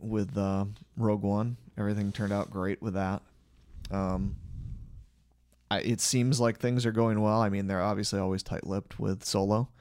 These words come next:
but you gotta think that that's gonna go off fine without a hitch.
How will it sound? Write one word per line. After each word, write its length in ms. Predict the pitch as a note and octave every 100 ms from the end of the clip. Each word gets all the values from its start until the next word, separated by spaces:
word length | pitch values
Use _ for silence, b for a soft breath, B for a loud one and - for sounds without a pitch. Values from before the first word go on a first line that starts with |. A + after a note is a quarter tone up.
| b b b b
but 140 | - A1+
you 80 | E2
gotta 220 | G2+ F2
think 220 | F#2 F2
that 120 | E2+
that's 180 | E2+ F2+
gonna 180 | - F2
go 120 | E2+
off 260 | E2 F#2+ - _ _ _ _
fine 380 | - E2 F2 G#2+
without 240 | A2+ F2 D2+
a 40 |
hitch. 320 | G#2+ F#2+ -